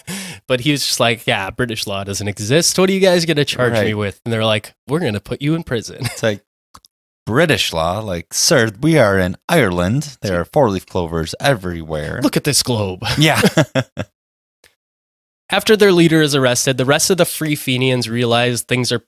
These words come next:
Speaker 1: pretty dire at this point. Not only is Stevens in chains,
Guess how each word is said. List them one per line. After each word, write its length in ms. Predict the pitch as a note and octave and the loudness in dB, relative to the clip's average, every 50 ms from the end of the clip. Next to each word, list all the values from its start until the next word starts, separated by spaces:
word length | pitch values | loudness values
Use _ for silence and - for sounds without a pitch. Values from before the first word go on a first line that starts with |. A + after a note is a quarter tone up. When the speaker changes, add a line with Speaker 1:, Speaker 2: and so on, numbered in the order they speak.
| _ | _
Speaker 1:
pretty 260 | - - A#3 G3 F#3 D3+ | 0 0 2 2 2 2
dire 360 | C3 A2+ A2 G#2+ G2+ G2+ F#2+ | 2 2 2 2 0 -2 -2
at 100 | F#2 - | -4 -4
this 180 | - F#2 - | -8 -12 -12
point. 420 | - - F2+ F#2 F2 D2 - - - _ _ _ - - - - - _ | -12 -10 -10 -10 -10 -10 -12 -16 -20 _ _ _ -20 -20 -20 -20 -12 _
Not 200 | - A#2+ A2+ A2+ | -2 0 2 2
only 240 | A2+ A2+ A#2 A2 G#2+ | 2 2 2 2 0
is 100 | G#2+ G#2 | 2 2
Stevens 460 | - - - F3 E3+ D#3 E3+ E3 D3+ | 0 2 2 2 2 4 2 2 2
in 100 | D#3 D#3+ | 0 0
chains, 460 | D3+ - - D3+ C#3+ C#3+ D3 C#3 C3 | 0 2 2 2 2 2 0 0 -2